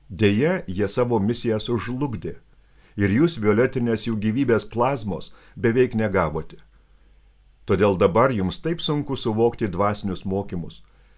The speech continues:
kurių siekia tik labai mažytė žmonijos dalelė.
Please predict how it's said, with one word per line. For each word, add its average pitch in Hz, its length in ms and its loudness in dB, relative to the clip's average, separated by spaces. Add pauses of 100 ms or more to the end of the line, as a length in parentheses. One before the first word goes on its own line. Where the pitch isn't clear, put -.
(160)
kurių 117 240 2
siekia 104 560 0 (140)
tik - 160 -6
labai 101 300 2
mažytė 135 560 -2
žmonijos 104 480 0
dalelė. 80 480 -4